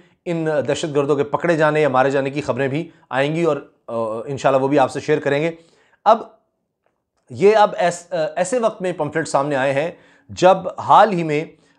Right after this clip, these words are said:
अ, खैबर पख्तूनख्वा का इलाका, ज़िला कुरम, जो कि पाक अफगान बॉर्डर पर है, वहाँ पर सरहद पार से यानी अफगानिस्तान की साइड से हमला किया गया, फायरिंग की गई, जिसमें पाँच जवान हमारे शहीद हो गए।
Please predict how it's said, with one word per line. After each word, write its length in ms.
अ, 180
खैबर 280
पख्तूनख्वा 720
का 380
इलाका, 540
ज़िला 260
कुरम, 500
जो 80
कि 140
पाक 320
अफगान 280
बॉर्डर 240
पर 140
है, 300
वहाँ 220
पर 180
सरहद 440
पार 160
से 120
यानी 140
अफगानिस्तान 560
की 80
साइड 260
से 200
हमला 340
किया 240
गया, 140
फायरिंग 340
की 100
गई, 100
जिसमें 420
पाँच 420
जवान 360
हमारे 380
शहीद 400
हो 120
गए। 180